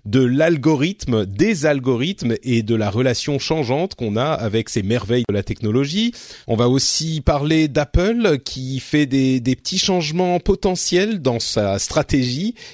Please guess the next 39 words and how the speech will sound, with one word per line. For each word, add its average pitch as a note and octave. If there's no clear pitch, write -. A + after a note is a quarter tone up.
et A2
qui A#2
pourrait G#2+
avoir A#2
des A2
grosses G3
conséquences D3
et G#2+
des G2
grosses B2
implications. C3
Euh, C3
on B2
va G2
parler G#2+
donc F#2+
de, F#2
de F2+
processeurs B2
et G#2
d'intelligence A2
artificielle, G#2+
et G2
cetera. A#2
Et A2+
puis C3+
on A2
aura F#2+
plein G3
d'autres D#3
petites -
news, C#3
euh, G#2+
et D3
rumeurs B2
comme C3
d'habitude B2+
avec, A2+
euh, G2+